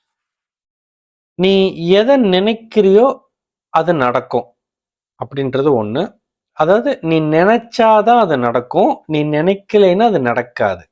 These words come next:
இது ரெண்டாவது. அதாவது, ஃபர்ஸ்ட் வந்து நீ நினைச்சாதான் நடக்கும், செகண்ட் வந்து நீ நினைக்கலைன்னா அது நடக்காது. இது ரெண்டும் ஒண்ணுதான்,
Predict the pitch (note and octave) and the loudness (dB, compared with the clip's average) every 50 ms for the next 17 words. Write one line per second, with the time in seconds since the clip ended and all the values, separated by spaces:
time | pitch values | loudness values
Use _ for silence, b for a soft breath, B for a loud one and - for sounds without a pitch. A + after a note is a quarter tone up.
0 | _ _ _ B2+ C#3+ E3 C#3 G#2+ G2 F#2+ F#2 F2+ F2+ _ _ _ _ _ _ _ | _ _ _ -8 -6 -6 -6 -6 -8 -10 -12 -12 -14 _ _ _ _ _ _ _
1 | _ _ _ _ _ _ _ _ G#2 A2 B2 C3 C3 C3+ - B2+ - - - - | _ _ _ _ _ _ _ _ -4 -2 0 0 0 0 -2 -4 -6 -6 -4 -2
2 | E3 D#3 C#3 C3 C3+ E3 G#3 A3+ G#3 E3+ C3+ B2 B2 B2+ C#3 E3+ F#3+ F#3+ - - | 0 0 0 -2 0 0 0 0 0 0 0 -2 -2 -2 0 -2 -2 -2 0 0
3 | G#3 G3+ G3 G3 G#3 G3+ F#3+ D#3 C#3 C3 A#2+ - - A2 A2+ C#3+ G3 C#4+ C#4 - | 2 2 2 2 0 -2 0 -2 -2 -2 -4 -6 -6 -6 -4 -2 -2 -2 -2 -6
4 | - _ _ _ - - - E3+ E3 - B3 B3 A3 G#3+ G3 G3 G#3+ B3 A#3+ G#3+ | -10 _ _ _ -12 -6 -4 -4 -2 0 0 0 2 2 0 2 2 0 0 2
5 | F3 D3+ C3+ C3+ C#3 D#3+ G3 A#3+ A#3+ - - C4 A#3+ G#3 F#3 F#3+ A#3 A#3+ G#3+ E3 | 0 0 0 0 0 0 0 -2 -2 -2 -2 0 2 2 2 0 0 0 0 0
6 | B2+ A#2 G#2+ A2+ A2 - - G#2 F#2 E2 E2 - _ _ _ _ _ _ _ _ | -2 -2 -4 -4 -6 -8 -8 -10 -10 -10 -12 -18 _ _ _ _ _ _ _ _
7 | _ _ _ _ _ _ _ _ _ _ _ _ _ _ _ _ _ _ _ _ | _ _ _ _ _ _ _ _ _ _ _ _ _ _ _ _ _ _ _ _
8 | _ _ F3 F3+ F#3 G3 G#3+ A#3+ D4 C#4+ G#3+ F3 F3 F#3+ G#3 G#3+ G#3 G#3+ G#3+ G#3+ | _ _ -2 0 0 0 0 0 2 2 2 2 2 2 2 2 2 2 2 2
9 | G3+ F3+ E3 | 2 0 0